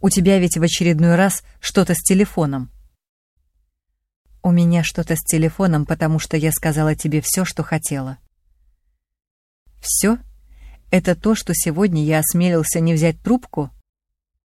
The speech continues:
Сдерживать злость становится всё сложнее, хотя бы потому, что говнюк выглядит красивым и невозмутимым. Я видела тебя и ту девушку.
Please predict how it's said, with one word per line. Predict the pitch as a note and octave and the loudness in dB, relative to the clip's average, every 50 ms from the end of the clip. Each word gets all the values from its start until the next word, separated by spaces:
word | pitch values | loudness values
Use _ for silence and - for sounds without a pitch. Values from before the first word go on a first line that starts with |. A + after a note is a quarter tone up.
| _ _ _ _ | _ _ _ _
Сдерживать | D#3 D3 C#3+ C#3 F#3+ G3+ G#3 F#3+ F#3 F3+ D#3+ E3+ E3+ D#3 C#3+ | -10 -10 -6 -2 -2 0 0 0 -2 -2 0 0 0 0 0
злость | D3 D#3+ D#3+ F3+ F#3+ F#3+ - - | 0 0 0 0 0 -2 -4 -4
становится | - F#3+ F3+ E3+ E3+ E3 F3 E3+ - - - | -2 0 0 2 2 0 0 -2 -2 -4 -4
всё | - - - F3 E3 | -4 -2 -2 -2 -2
сложнее, | - F3+ F3+ F3+ E3+ E3+ F3 F#3 F3+ D#3+ C#3+ D3 D3+ - _ _ _ _ _ _ _ | -2 -2 -2 -2 -2 -2 0 0 0 0 -2 -4 -6 -10 _ _ _ _ _ _ _
хотя | - - F#3 - - A#3+ G#3+ | -2 -2 0 2 2 2 2
бы | G3+ F#3+ | 2 0
потому, | - F#3 F3 G3 F3 F3 F#3+ G#3 | 0 -2 0 2 2 2 2 2
что | - - - F3+ | 0 -2 -4 -2
говнюк | D#3+ D#3+ E3+ D#3+ E3+ F3 G3 G3+ - - | 0 0 0 2 2 2 2 2 0 0
выглядит | D#3 F3 F3+ D#3+ E3+ E3 D3+ D#3+ D#3+ - | 0 0 2 2 2 2 2 0 -2 -2
красивым | - - F3 D#3+ D#3 - - - G3+ G3 F3 D3+ C#3+ - - - - - - - | -2 -2 -2 -2 0 -2 0 0 2 2 2 0 0 -2 -8 -16 -20 -20 -4 2
и | F#3 F3 | 4 4
невозмутимым. | F3 F3 D#3 E3+ D#3 D#3+ F3+ F#3 F#3 - - F3+ D#3+ C#3+ C#3 C#3 C3+ - - - - - _ _ _ - _ - - - - - - - _ _ _ _ _ _ _ _ _ _ _ _ | 6 6 4 4 4 4 4 4 4 2 0 -2 0 0 -2 -4 -6 -8 -12 -20 -20 -20 _ _ _ -20 _ -20 -20 -20 -20 -20 -20 -20 _ _ _ _ _ _ _ _ _ _ _ _
Я | F3 E3 F#3 F#3 F3 | -2 0 2 2 2
видела | E3+ F3+ F3 D#3 E3+ E3 E3+ F3 D#3+ | 2 2 2 2 2 2 0 0 -2
тебя | - - E3+ D#3 E3 F#3 F#3+ F3 | -2 -4 -4 0 0 2 2 2
и | D#3+ | 0
ту | D#3 - F3 | 0 0 -2
девушку. | E3 D#3+ F3+ F#3 D#3+ C#3+ C#3+ - - - - C#3 C3+ | 0 2 2 2 2 0 -2 -4 -8 -8 -10 -10 -10